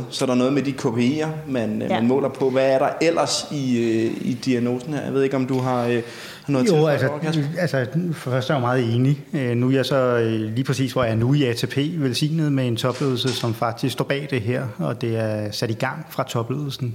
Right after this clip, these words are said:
Speaker 3: hvor, øh, hvad skal man sige, andre steder, når vi snakker agile transformationer, det er tit og ofte noget, der stammer fra medarbejdere, der kommer nedefra og op. Så på den måde,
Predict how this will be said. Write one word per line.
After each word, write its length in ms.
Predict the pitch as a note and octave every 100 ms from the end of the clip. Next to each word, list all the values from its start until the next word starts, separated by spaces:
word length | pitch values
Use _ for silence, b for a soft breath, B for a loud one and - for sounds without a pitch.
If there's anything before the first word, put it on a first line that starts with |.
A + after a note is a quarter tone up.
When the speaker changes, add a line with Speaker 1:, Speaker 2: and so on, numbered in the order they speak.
| -
Speaker 3:
hvor, 440 | C#3 A#2+ A2+ A2+ C#3
øh, 100 | C3+
hvad 100 | B2+
skal 100 | A#2
man 60 | -
sige, 120 | -
andre 260 | C#3 A2+ C#3+
steder, 400 | - B2 B2 B2+
når 120 | C3
vi 80 | A2+
snakker 280 | A#2 G#2+ G#2+
agile 320 | G#2 F3 F3
transformationer, 640 | - B2 B2 A2+ C3 C#3+ B2+ B B B -
det 220 | C3 C3+
er 180 | C3 A#2+
tit 220 | A#2 D3
og 140 | D3+
ofte 180 | B2 -
noget, 220 | C3 A#2
der 220 | C3+ B2 A2
stammer 420 | - A#2+ A#2 C3
fra 220 | - - B2
medarbejdere, 540 | A2+ B2+ C3 - C3+
der 80 | A#2+
kommer 260 | A#2+ C3
nedefra 420 | B2 A#2 A#2 C#3 C3+
og 60 |
op. 80 | A#2 - B B B B -
Så 120 | A#2+
på 80 | A2+
den 200 | C#3+ D3
måde, 300 | B2+ B2+